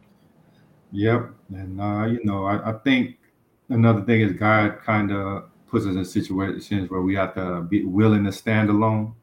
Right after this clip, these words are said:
You know, like, Meshach, Shadrach, Abednego, everybody else bowed down, but they stood tall.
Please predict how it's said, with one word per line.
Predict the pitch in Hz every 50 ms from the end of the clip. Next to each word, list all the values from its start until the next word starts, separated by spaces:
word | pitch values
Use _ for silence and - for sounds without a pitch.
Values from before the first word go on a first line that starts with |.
| _ 90
You | 90 90
know, | 87 87 85
like, | 87 85 87 85 - _ _ _ _ _ _ _ _
Meshach, | 104 98 104 107 101 95 - - 107 104 101 - -
Shadrach, | - 107 101 101 92 98 98 -
Abednego, | 101 90 - 107 104 101 101 98 92 98 98
everybody | 98 92 90 87 101 101 98 98
else | 101 95 82
bowed | - - 104 101 101 95 -
down, | - 104 101 101 98 98 92 80
but | 92 87 -
they | 98 98
stood | 95 - - 101 98 90 -
tall. | - - 101 104 95 92 92 90 - -